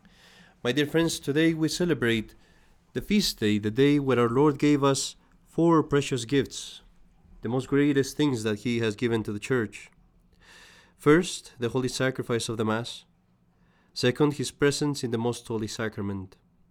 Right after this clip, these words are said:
Third, the priesthood. And fourth, his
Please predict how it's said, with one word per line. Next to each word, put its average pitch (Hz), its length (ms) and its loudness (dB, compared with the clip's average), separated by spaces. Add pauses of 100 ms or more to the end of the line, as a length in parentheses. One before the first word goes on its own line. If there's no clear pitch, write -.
(640)
Third, 160 440 2
the 127 80 -2
priesthood. 120 680 -6 (920)
And 120 120 -4
fourth, 175 520 -2 (840)
his - 460 -6